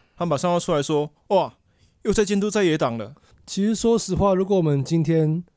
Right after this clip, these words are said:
Speaker 2: 从P T T看世界的话，我们会觉得说柯文哲说的所有东西都是正确的，然后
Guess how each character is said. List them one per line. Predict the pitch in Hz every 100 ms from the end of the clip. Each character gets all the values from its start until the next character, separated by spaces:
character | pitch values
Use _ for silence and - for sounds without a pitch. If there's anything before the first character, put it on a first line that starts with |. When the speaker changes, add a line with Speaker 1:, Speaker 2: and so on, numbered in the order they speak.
| _
Speaker 2:
从 | - 143 143
P | - - - 175
T | - 170
T | 165 160
看 | 160
世 | 135 -
界 | 135 143
的 | 120
话， | 110 127 107 - _ _ -
我 |
们 | 113
会 | 147
觉 | 143 139
得 |
说 | 123 127
柯 | -
文 | 147 127
哲 | 117 110
说 | 107 127
的 | 120
所 | -
有 | 120
东 | 113 113
西 | 117
都 |
是 | 117
正 | 117 110
确 | 123
的， | 113 104 - _ _ - _ -
然 | 120
后 | 139 139 131 123